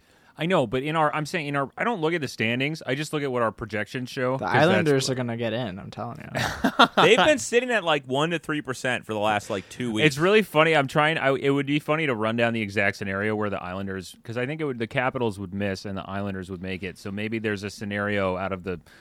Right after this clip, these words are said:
Speaker 1: twenty thousand simulations where randomly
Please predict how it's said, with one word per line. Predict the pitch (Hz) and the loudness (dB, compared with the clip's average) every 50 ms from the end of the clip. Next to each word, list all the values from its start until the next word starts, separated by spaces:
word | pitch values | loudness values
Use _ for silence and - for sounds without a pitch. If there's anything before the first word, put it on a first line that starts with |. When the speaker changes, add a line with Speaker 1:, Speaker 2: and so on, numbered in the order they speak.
| - _ _ | -20 _ _
Speaker 1:
twenty | - - 117 113 113 107 | -8 -4 -2 -2 -2 -2
thousand | - 117 107 101 98 107 101 - | 0 0 -2 -2 -2 -4 -6 -8
simulations | - 113 104 101 95 95 98 98 - - 98 92 87 | -6 -6 -4 -4 -4 -4 -4 -6 -6 -8 -8 -10 -8
where | 92 104 98 92 92 | -4 -2 0 0 0
randomly | 95 92 92 101 98 104 107 104 107 107 107 101 98 95 92 92 95 | -2 -2 -2 -2 0 0 0 0 0 -2 -2 -2 -2 -2 -4 -4 -6